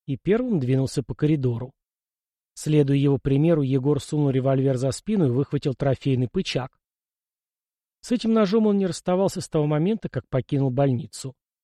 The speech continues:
Как говорится, на Аллаха надейся, а верблюда привязывай, так что парень для себя твёрдо решил, что передвигаться где угодно будет только с оружием.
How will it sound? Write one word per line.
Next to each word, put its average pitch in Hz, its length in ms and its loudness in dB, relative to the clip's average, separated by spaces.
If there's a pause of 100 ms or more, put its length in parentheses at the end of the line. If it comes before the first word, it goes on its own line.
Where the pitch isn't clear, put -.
(360)
Как 151 140 -2
говорится, 143 340 2
на 143 140 2
Аллаха 143 340 2
надейся, 147 540 0
а - 20 0
верблюда 156 420 0
привязывай, 156 640 0
так 135 200 -6
что 127 160 -6
парень 143 340 0
для 127 80 -4
себя 139 320 -2
твёрдо 135 380 -2
решил, 170 400 -4 (260)
что - 220 -4
передвигаться 139 680 0
где 127 200 -2
угодно 165 440 0
будет 175 360 -4
только 139 260 -4
с - 140 -6
оружием. 123 500 -2